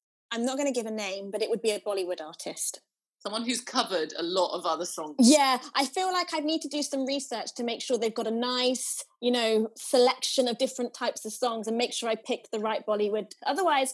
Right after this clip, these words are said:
Speaker 1: how can, I can't Bollywood dance without Bollywood music. <laughs>
Speaker 2: Wouldn't work. <laughs> Uh,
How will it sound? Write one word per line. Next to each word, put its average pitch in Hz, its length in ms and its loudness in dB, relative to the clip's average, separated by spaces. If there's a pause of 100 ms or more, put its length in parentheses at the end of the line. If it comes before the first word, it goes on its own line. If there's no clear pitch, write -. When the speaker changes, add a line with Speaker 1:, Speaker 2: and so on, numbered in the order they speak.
Speaker 1:
how 285 120 -6
can, - 220 -12
I 226 60 -6
can't 226 280 -6
Bollywood 202 340 0
dance 196 260 -4
without 180 240 -6
Bollywood 185 360 0
music. 202 320 2 (400)
<laughs> - 300 -20
Speaker 2:
Wouldn't 170 220 -12
work. 131 200 -12 (180)
<laughs> 339 260 4 (1000)
Uh, 220 80 4